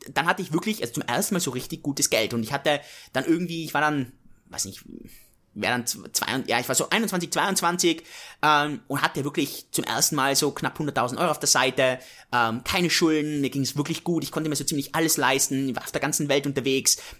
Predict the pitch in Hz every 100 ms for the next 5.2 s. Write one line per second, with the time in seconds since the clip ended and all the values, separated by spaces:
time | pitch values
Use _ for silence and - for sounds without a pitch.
0 | - 139 143 156 156 143 147 143 156 147
1 | 156 - 143 127 135 135 131 - - -
2 | - 160 170 160 143 131 147 139 147 -
3 | 202 190 - - 175 - 165 - 180 196
4 | - 175 196 208 170 170 226 - 98 -
5 | 62